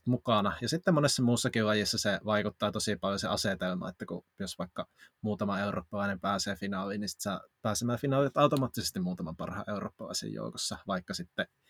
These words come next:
isommalla porukalla se olisi voinut olla hyvin toisenlainen, jos niitä eurooppalaisia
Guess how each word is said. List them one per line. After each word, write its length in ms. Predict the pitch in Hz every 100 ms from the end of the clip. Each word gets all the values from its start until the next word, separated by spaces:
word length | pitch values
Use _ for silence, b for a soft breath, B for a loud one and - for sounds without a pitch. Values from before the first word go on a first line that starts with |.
| -
isommalla 440 | 117 113 107 107
porukalla 460 | 101 107 104 95 101
se 180 | 98 92 _ _ _ _ _ _ _ _ _ _ _ _ _ _ _
olisi 260 | 120 110 -
voinut 240 | 123 117 123
olla 160 | 120 - b b
hyvin 200 | 135 147
toisenlainen, 640 | 165 139 104 92 90 80
jos 220 | - - -
niitä 200 | 95 92
eurooppalaisia 580 | 90 90 - - -